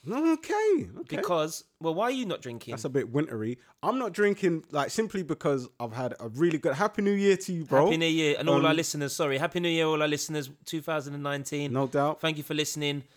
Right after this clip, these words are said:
Speaker 2: Don't forget to subscribe. Don't forget to comment.
Speaker 1: Yep. Shout out to everybody with us on the Instagram live right now. Big up to all of you guys. And, um, yeah, I had a really good end to twenty nineteen.
Speaker 2: End to
Speaker 1: Um,
Speaker 2: twenty eighteen.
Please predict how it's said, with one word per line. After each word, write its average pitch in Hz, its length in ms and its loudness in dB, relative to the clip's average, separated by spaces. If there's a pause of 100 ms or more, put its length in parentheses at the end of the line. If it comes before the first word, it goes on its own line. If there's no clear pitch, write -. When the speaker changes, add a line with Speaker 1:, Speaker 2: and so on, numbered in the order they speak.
(200)
Speaker 2:
Don't 143 160 -6
forget 143 200 -6
to 135 100 -10
subscribe. 143 520 -2
Don't 139 160 -6
forget 135 240 -10
to 123 60 -16
comment. 135 480 -4 (140)
Speaker 1:
Yep. 151 240 2
Shout 180 220 4
out 165 160 4
to - 100 -4
everybody 147 680 2 (260)
with 135 220 2
us 135 240 0
on 135 140 0
the 135 80 0
Instagram 131 560 0
live 127 300 2
right 131 300 0
now. 127 240 -2
Big 135 220 -4
up 120 140 -4
to - 80 -10
all 120 80 -4
of 123 60 -2
you 117 180 -4
guys. 120 320 -4 (260)
And, 120 260 -4
um, 127 360 -2 (400)
yeah, 180 300 2 (580)
I 143 80 0
had 170 160 2
a 151 40 0
really 170 320 0
good 156 240 0
end 147 260 -2
to 117 100 -16
twenty 135 260 -2
nineteen. 120 720 -4 (360)
Speaker 2:
End 147 200 -4
to 110 60 -8
Speaker 1:
Um, 107 40 -8
Speaker 2:
twenty 131 220 -6
eighteen. 123 420 -10